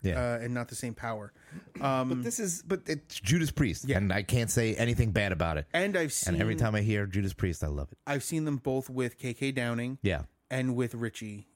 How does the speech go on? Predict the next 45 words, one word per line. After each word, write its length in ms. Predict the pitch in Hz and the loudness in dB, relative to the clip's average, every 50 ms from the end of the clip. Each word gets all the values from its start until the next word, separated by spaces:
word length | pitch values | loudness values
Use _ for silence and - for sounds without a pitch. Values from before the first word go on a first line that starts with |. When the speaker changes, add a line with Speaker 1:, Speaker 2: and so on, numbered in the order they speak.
| _ - | _ -4
Speaker 2:
uh, 160 | 123 120 113 | -2 -2 -2
Faulkner, 460 | 107 - 127 117 - - 113 107 104 | -2 -2 -2 -2 -2 -4 -8 -8 -6
their 140 | 104 117 107 | -4 -2 0
Speaker 1:
Yeah. 120 | 104 85 73 | 0 0 0
Speaker 2:
current 240 | 127 120 113 104 | 0 -2 -4 -4
guitarist. 440 | - 104 - 104 104 95 98 - - _ _ _ _ _ _ _ _ _ _ _ _ | -8 -10 -12 -12 -12 -12 -14 -18 -20 _ _ _ _ _ _ _ _ _ _ _ _
Amazing. 540 | - 170 143 117 107 101 95 90 95 - - - _ - | -6 -4 -4 -4 -4 -6 -8 -12 -14 -16 -16 -10 _ 0
Speaker 1:
Mm-hmm. 240 | 104 104 101 87 85 - - - - - - - | 2 2 2 2 0 -2 -6 -14 -20 -20 -20 -20
Speaker 2:
<laughs> 340 | _ _ - - - - - | _ _ -20 -20 -20 -12 -6
I 80 | - 147 | -4 -2
saw 220 | - - 190 190 | 2 2 2 2
them 140 | 180 190 185 - | 2 0 -2 -2
at 160 | 151 147 143 | -2 -2 0
Mohegan 380 | 143 131 147 170 147 139 127 | 0 0 0 0 0 0 0
Sun 240 | - - 147 143 139 | 0 0 -2 0 0
once. 340 | 120 107 104 - - - - | -2 -4 -6 -8 -12 -6 0
Speaker 1:
Yeah. 220 | - 101 87 71 76 78 - _ _ _ _ _ _ _ _ - | 0 2 2 2 -2 -6 -8 _ _ _ _ _ _ _ _ -6
Speaker 2:
I, 80 | 131 127 | -6 -4
they 180 | 123 139 143 | -2 0 0
were 100 | 147 143 | 0 0
celebrating, 460 | - - - 160 160 156 156 147 139 - | -2 -4 -4 -6 -6 -8 -8 -10 -10 -12
I, 80 | - | -14
it 60 | - - 117 - | -18 -20 -20 -20
was 120 | - - - | -20 -20 -20
a 160 | 139 135 127 - | -20 -20 -20 -18
twenty-something 840 | - - - 147 139 143 147 147 147 139 - - 143 135 139 127 123 | -18 -10 -6 -4 -4 -2 -2 -2 -4 -4 -6 -8 -8 -8 -6 -6 -6
anniversary 500 | 120 127 120 123 123 123 - 123 120 117 | -4 -4 -4 -4 -6 -6 -6 -6 -6 -6
of 200 | 110 117 - - | -8 -10 -10 -6
one 120 | 120 117 | -6 -4
of 60 | 117 117 | -4 -4
their 100 | 110 110 | -4 -2
albums, 360 | 113 113 113 117 107 - - _ - - - - - _ _ _ _ | -2 -2 -4 -4 -8 -12 -14 _ -20 -20 -20 -20 -20 _ _ _ _
and 460 | - 135 127 127 123 123 120 113 - - _ _ _ _ _ _ _ _ _ _ _ _ _ _ _ _ _ _ _ _ - | -4 -2 -2 0 0 -2 -2 -4 -6 -10 _ _ _ _ _ _ _ _ _ _ _ _ _ _ _ _ _ _ _ _ -6
it 60 | 170 | -4
was 140 | 170 160 - | -4 -4 -6
just 220 | - 214 - - | -6 -8 -6 -6
so 140 | - 143 123 113 | -4 -4 -4 -4
good. 280 | - 110 110 104 - - - | -4 -4 -6 -6 -8 -8 -6
I, 140 | 151 143 123 | -6 -6 -6
Shadows 460 | 120 - - - 156 156 151 156 131 - | -6 -6 -4 -2 0 0 0 0 -2 -4
Fall 360 | - - 135 135 135 131 107 | -4 -2 0 0 0 0 -2
opened 320 | 120 123 - 120 113 107 - | -4 -6 -4 -6 -8 -8 -8
for 60 | 120 | -8
them. 260 | 113 117 117 113 110 - | -6 -6 -6 -6 -2 0
Speaker 1:
Yeah. 240 | 107 101 82 76 | 2 2 2 0